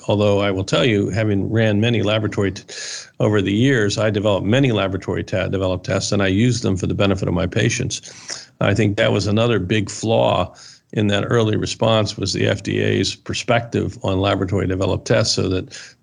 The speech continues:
that not only the private sector wasn't involved, the whole medical system didn't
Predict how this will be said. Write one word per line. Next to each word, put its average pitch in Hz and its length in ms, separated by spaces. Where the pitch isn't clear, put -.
that - 320
not 117 220
only 127 140
the 101 80
private 120 320
sector 101 300
wasn't 98 300
involved, 98 460
the 92 80
whole 110 220
medical 113 400
system 98 600
didn't 101 400